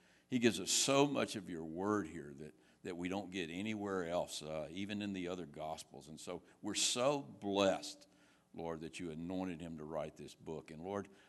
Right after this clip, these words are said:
I ask today as we begin this study, I ask for an anointing on us. Lord, just as you prepared Luke to write this book, you prepared us to be here this very day to hear,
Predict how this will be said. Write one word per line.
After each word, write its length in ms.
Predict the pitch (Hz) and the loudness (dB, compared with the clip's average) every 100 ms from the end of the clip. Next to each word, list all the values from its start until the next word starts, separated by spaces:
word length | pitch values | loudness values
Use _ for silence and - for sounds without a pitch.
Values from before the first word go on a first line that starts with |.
| - | -8
I 140 | 110 | -6
ask 300 | 262 156 131 | 4 4 4
today 480 | - 101 92 123 123 | 2 0 8 10 10
as 120 | 82 | 6
we 100 | 92 | -2
begin 400 | 85 90 95 101 | -4 -2 0 0
this 160 | 104 87 | 0 -4
study, 500 | - - 95 82 69 | -6 -2 -2 -2 -6
I 180 | 80 92 | -4 0
ask 200 | 117 - | 0 0
for 140 | 135 | -4
an 80 | 104 | -4
anointing 480 | 98 104 120 135 131 | -4 -4 -2 0 0
on 180 | 127 123 | 2 4
us. 420 | 135 - - - _ _ _ _ _ - | 4 4 -8 -10 _ _ _ _ _ -10
Lord, 160 | 90 87 | -8 0
just 240 | 127 - | 0 0
as 140 | 107 | -4
you 100 | 110 | -4
prepared 540 | 117 101 - 120 120 110 | -4 -6 -2 4 6 4
Luke 320 | 101 113 110 | 0 -2 -2
to 80 | 95 | -2
write 260 | 107 110 | 2 2
this 140 | 107 87 | 0 -10
book, 320 | 92 107 104 | -2 -4 -2
you 100 | 104 | -8
prepared 560 | 101 101 - 104 98 98 | -6 -12 -8 -4 -4 -4
us 160 | 85 | -6
to 80 | - | -6
be 220 | 92 101 | -6 -4
here 100 | 92 | -4
this 160 | 90 85 | -6 -8
very 380 | 82 95 95 90 | -4 -2 -2 -2
day 240 | 92 90 | -2 -2
to 100 | 87 | -4
hear, 380 | 82 98 90 | -8 -6 -6